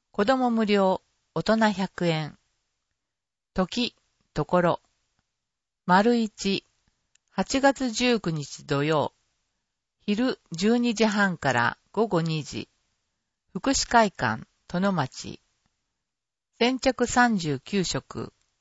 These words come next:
予定。丸二、九月一日金曜。午後二時半から四時。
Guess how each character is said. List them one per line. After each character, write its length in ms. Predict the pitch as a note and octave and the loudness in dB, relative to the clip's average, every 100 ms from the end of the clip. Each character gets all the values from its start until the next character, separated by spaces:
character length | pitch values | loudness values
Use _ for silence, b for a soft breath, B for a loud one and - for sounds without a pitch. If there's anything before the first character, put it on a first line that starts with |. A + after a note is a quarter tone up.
| _ _ - | _ _ -6
予 120 | C#3+ | -6
定。 400 | - D3+ D3 - _ _ _ _ _ _ _ _ _ _ _ - | -2 -2 -2 -6 _ _ _ _ _ _ _ _ _ _ _ -2
丸 320 | F3+ G3 A3+ | 2 4 2
二、 300 | G#3+ G#3 F#3 _ _ _ _ _ _ _ _ _ | 2 0 -4 _ _ _ _ _ _ _ _ _
九 160 | C4 C4 | 0 4
月 300 | A#3+ - C#3+ | 4 2 -8
一 280 | - F3 - | -2 -2 0
日 380 | E3 - D3+ | -2 -2 -6
金 340 | - F#3 F#3 F3+ | -4 -4 -2 0
曜。 340 | D#3+ B2+ - _ _ _ _ _ _ - | 0 0 -4 _ _ _ _ _ _ 0
午 120 | B3+ | 2
後 140 | A#3 | 2
二 180 | F3 E3 | 0 0
時 140 | E3+ | 0
半 280 | A3 A#3+ G3+ | 2 2 2
か 140 | D#3+ B2+ | 0 0
ら 140 | A#2+ | 2
四 180 | C#3 D3 | 0 -2
時。 280 | B2+ - | -4 -8